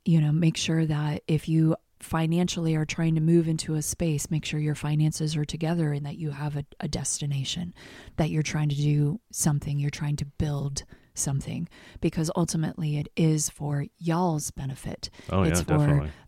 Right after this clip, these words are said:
Speaker 1: the relationship's be-, benefit. It's for the family benefit, because what you do, listen to me, wives, I'm gonna speak to the wives, okay?
Speaker 2: Yes. <laughs>
Speaker 1: Um, what you do or don't do is going to affect everybody, not just you,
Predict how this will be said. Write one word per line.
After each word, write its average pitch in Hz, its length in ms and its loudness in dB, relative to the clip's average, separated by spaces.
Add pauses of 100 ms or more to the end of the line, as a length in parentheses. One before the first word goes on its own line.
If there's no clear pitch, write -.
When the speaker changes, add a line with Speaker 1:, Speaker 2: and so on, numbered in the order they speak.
Speaker 1:
the 165 100 10
relationship's 165 920 2
be-, 139 300 -8
benefit. 151 520 -4
It's - 160 -6
for 151 140 -2
the 143 100 4
family 156 440 -2
benefit, 139 460 -6
because 156 340 -2
what 165 280 0
you 208 160 6
do, 185 300 4
listen 170 300 4
to - 120 -2
me, 143 240 -2 (600)
wives, 139 520 -2 (220)
I'm 143 80 -6
gonna 127 140 -2
speak - 240 -8
to - 100 -6
the 127 100 -4
wives, 123 420 -6
okay? - 160 -6
Speaker 2:
Yes. 143 220 -2 (340)
<laughs> - 500 0 (320)
Speaker 1:
Um, 139 400 2 (400)
what 175 160 6
you 185 120 8
do 170 220 6
or 165 80 6
don't 147 300 2
do 247 320 2 (400)
is 160 160 4
going 151 240 2
to - 140 -4
affect - 500 -8 (460)
everybody, 151 580 -2 (280)
not 160 180 2
just - 340 0
you, 180 280 4